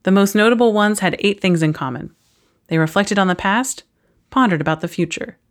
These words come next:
They encouraged the honorees. They all included some sort of personal story and application. They made people laugh at least fifteen times.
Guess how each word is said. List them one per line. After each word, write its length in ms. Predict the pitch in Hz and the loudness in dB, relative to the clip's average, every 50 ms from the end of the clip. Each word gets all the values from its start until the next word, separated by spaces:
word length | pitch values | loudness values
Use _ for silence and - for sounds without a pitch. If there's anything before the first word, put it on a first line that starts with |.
| _ _ _ _ _ _ _ - - _ - | _ _ _ _ _ _ _ -20 -20 _ 0
They 120 | 226 233 | 2 2
encouraged 560 | 233 233 240 - 262 262 254 233 190 - - | 2 2 2 2 4 4 4 4 2 0 -2
the 100 | - 170 | -2 0
honorees. 680 | 165 170 170 170 170 165 165 156 139 135 - - - - - _ _ _ _ _ _ _ - - _ | 0 2 2 2 2 2 0 0 -2 -4 -8 -10 -12 -16 -18 _ _ _ _ _ _ _ -20 -8 _
They 120 | - 180 170 | 0 0 2
all 200 | - 190 196 190 | 2 2 2 2
included 420 | 185 180 - 202 185 185 175 175 | 2 2 2 2 2 2 0 0
some 160 | - 175 175 | 0 0 0
sort 180 | 170 - 170 156 | 0 0 0 -2
of 140 | 156 156 - | -2 -2 -4
personal 360 | - 190 180 - 185 180 170 | -4 -4 -4 -2 -2 -2 -2
story 440 | - - - 170 175 185 196 214 214 | -4 -4 -2 0 0 0 0 0 0
and 120 | 175 165 | 0 0
application. 680 | 147 147 - 156 156 - 151 147 - - - - - - _ _ _ _ _ _ _ _ _ _ _ _ _ _ | 0 -2 -4 -6 -6 -6 -6 -6 -6 -8 -10 -12 -14 -16 _ _ _ _ _ _ _ _ _ _ _ _ _ _
They 80 | - 165 | 0 2
made 200 | 180 190 214 214 | 4 4 4 4
people 240 | 240 226 233 220 | 2 2 2 2
laugh 260 | 202 202 190 190 190 170 | 2 2 2 2 0 0
at 60 | 160 | -2
least 260 | 160 156 156 - - | -2 -2 -2 -4 -4
fifteen 400 | - 247 254 254 - 240 226 214 | -2 -2 -2 -2 -2 -2 0 0
times. 460 | 196 - - - - 151 - - - | -2 -4 -6 -8 -10 -14 -14 -14 -16